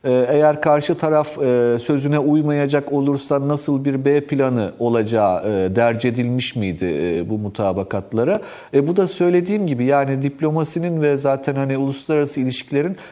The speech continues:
temel mantığına aykırıdır. E, yani ka-, güvenmediğiniz, sözüne güvenmediğiniz birisi de zaten mutabakat aramazsınız. Ancak geldiğimiz noktada her iki ülkeyle de yani sadece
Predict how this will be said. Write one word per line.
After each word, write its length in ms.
temel 300
mantığına 560
aykırıdır. 680
E, 60
yani 160
ka-, 300
güvenmediğiniz, 840
sözüne 440
güvenmediğiniz 680
birisi 240
de 60
zaten 340
mutabakat 600
aramazsınız. 640
Ancak 300
geldiğimiz 580
noktada 560
her 160
iki 300
ülkeyle 580
de 60
yani 260
sadece 640